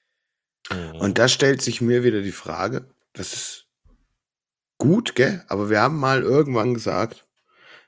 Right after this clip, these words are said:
Speaker 2: wir knallen hier Songentwürfe rein. Und wir sind wirklich teilweise auch dazu gegangen, das immer detaillierter zu machen, gell?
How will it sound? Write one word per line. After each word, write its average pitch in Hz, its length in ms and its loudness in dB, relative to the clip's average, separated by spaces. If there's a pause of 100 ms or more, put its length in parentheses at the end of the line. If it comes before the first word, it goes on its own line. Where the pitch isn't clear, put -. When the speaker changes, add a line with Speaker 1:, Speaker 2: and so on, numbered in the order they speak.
(120)
Speaker 2:
wir 113 280 0
knallen 113 360 0
hier 117 100 0
Songentwürfe 101 800 0
rein. 85 320 -10
Und 85 120 -10
wir 98 100 -2
sind 175 520 0
wirklich - 460 0
teilweise 110 580 -2
auch 73 200 -4
dazu 147 640 -10 (360)
gegangen, 123 480 0
das 131 180 -4
immer 139 320 0
detaillierter 123 600 -2
zu - 120 -10
machen, 82 300 -10
gell? 147 220 -2